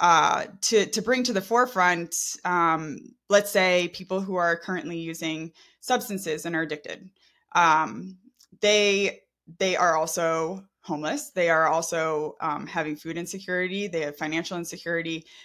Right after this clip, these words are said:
but they're living their lives. They're not dead on, they're not dead. They're, they're living. They're continuing to go. Uh,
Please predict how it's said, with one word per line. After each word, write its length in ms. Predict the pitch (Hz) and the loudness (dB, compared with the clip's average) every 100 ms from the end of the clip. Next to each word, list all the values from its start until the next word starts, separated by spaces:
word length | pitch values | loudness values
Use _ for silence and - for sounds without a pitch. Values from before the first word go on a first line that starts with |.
| _ 220 | _ 6
but 280 | 202 202 | 6 6
they're 240 | 220 262 330 | 4 4 4
living 680 | 240 165 165 175 269 262 175 | -2 0 0 2 0 0 2
their 260 | 180 170 | 2 2
lives. 480 | 147 - 123 - - | -2 0 0 -2 -6
They're 120 | 202 | 0
not 260 | 262 240 190 | 0 0 0
dead 200 | 196 240 | 2 2
on, 200 | 202 - 156 | 2 0 -2
they're 120 | 220 | 0
not 180 | 320 302 | 0 0
dead. 280 | 185 302 - _ _ - - | -2 -2 -8 _ _ -20 -2
They're, 320 | 226 320 - 170 | 4 4 2 0
they're 140 | 254 | 0
living. 400 | 220 214 165 147 | 2 0 0 -2
They're 260 | 185 208 - | -6 -6 -10
continuing 840 | - 208 - - 240 254 240 226 202 | -8 -6 -8 -4 -4 -2 -2 -4 -6
to 120 | - | -8
go. 500 | 170 185 151 - - _ - - _ | -4 0 0 -2 -10 _ -20 -20 _
Uh, 380 | 196 185 165 160 | 6 8 8 4